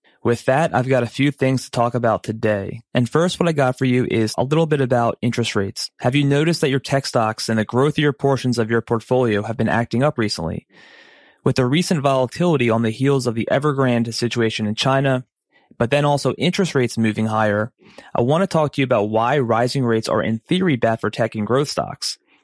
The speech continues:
But the data shows that it's not always the case. Then we are going to talk about why investing some of your money in Bitcoin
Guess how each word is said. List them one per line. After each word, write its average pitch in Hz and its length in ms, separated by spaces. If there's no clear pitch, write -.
But 123 100
the 123 80
data 151 260
shows 139 360
that 117 120
it's - 140
not 123 300
always 107 320
the 101 100
case. - 540
Then 135 340
we 196 80
are 180 80
going 147 300
to 135 80
talk 127 300
about 110 280
why 110 180
investing 117 460
some 139 200
of 127 120
your 120 120
money 117 400
in 110 140
Bitcoin 110 540